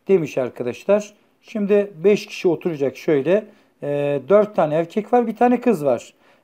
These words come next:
Eğer kız öğrenci şöyle ortaya sabitlersem, e, herhangi üç erkek öğrenci yan yana oturamazlar. O zaman şöyle iki erkek bu tarafa, iki erkek bu tarafa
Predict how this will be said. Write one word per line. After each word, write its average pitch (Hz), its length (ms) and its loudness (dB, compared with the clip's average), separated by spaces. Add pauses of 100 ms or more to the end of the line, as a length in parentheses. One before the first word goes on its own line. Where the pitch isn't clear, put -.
Eğer 240 260 4
kız 262 200 -2
öğrenci 185 440 2
şöyle 185 260 2
ortaya 196 300 2
sabitlersem, 196 880 0 (440)
e, 147 480 -6
herhangi 214 560 2
üç 220 180 -2
erkek 220 360 2
öğrenci 151 580 0 (280)
yan 220 140 4
yana 180 240 2
oturamazlar. 151 840 0 (340)
O 202 80 0
zaman 220 420 2
şöyle 196 680 4
iki 190 180 -2
erkek 175 400 2
bu 196 80 -2
tarafa, 160 560 0 (320)
iki - 200 0
erkek 208 460 2 (220)
bu 233 80 -4
tarafa 170 520 0